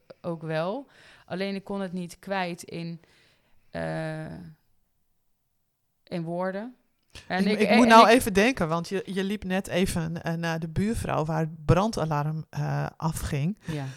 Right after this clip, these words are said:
Speaker 2: Ehm, ze deed de deur open en de, en de rook sloeg naar buiten, zei je.
Speaker 1: Ja.
Speaker 2: Dus
Speaker 1: Ja, en dat, dat
Speaker 2: <clears throat> dat is eigenlijk beter dan.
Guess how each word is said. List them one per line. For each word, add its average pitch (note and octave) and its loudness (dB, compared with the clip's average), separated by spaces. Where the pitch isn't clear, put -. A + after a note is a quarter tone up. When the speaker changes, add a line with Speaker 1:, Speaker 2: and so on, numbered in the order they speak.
Speaker 2:
Ehm, E3 0
ze - -2
deed F3+ 4
de F#3+ -2
deur G#3 6
open D#3+ 0
en F3 -2
de, E3+ -2
en F3+ -4
de E3+ 2
rook G3 2
sloeg - -4
naar F3+ 0
buiten, G3 6
zei D#3+ -4
je. F3 -6
Speaker 1:
Ja. E3 -4
Speaker 2:
Dus F#3 0
Speaker 1:
Ja, G3 2
en F#3 0
dat, A#3 0
dat A3 2
Speaker 2:
<clears throat> - -18
dat A#3 4
is B3 2
eigenlijk A#3 2
beter G#3 4
dan. D3+ 0